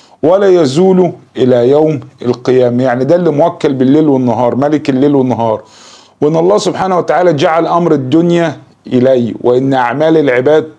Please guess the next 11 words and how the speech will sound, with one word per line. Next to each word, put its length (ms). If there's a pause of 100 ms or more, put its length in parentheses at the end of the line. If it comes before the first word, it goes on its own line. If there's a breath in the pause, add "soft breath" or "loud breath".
تعرض 560
في، 380
علي 440
في 160
كل 320
يوم، 560
ثم 240
ترفع 540 (500 loud breath)
إلى 140
الله 300
سبحانه 760